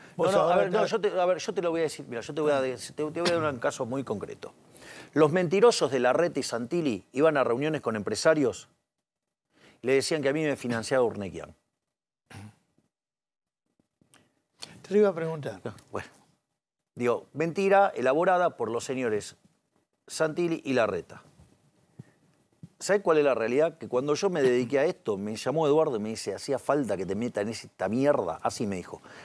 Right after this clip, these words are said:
Speaker 2: "Vos te das cuenta la cantidad de quilombos que me vas a generar por meterte en esto". O sea, si hay algo que Eduardo no quiere saber nada, es con esto.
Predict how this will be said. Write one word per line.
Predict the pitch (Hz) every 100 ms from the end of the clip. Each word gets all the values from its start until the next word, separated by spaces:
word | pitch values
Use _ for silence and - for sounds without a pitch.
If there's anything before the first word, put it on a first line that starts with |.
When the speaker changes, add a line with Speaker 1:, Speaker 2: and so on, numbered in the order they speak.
| - -
Speaker 2:
"Vos | - 180
te | 156
das | 143
cuenta | - 190 170 120
la | 117
cantidad | 135 143 139 170
de | 185 156
quilombos | - 156 185 185 151
que | -
me | 113
vas | 156 160
a | 135
generar | 113 131 156
por | 123 110
meterte | 113 165 - 127
en |
esto". | 165 117
O |
sea, | - 117 - -
si | - 147
hay | 151
algo | 180 147 101
que | 110 95 _ _ _ -
Eduardo | 117 131 165 147 113
no | 110 127
quiere | 120 147 147
saber | - 113 135 101
nada, | 104 120 170 131 98 _ _ _ _ _ _ _ _ _ _
es | -
con | - 170
esto. | - -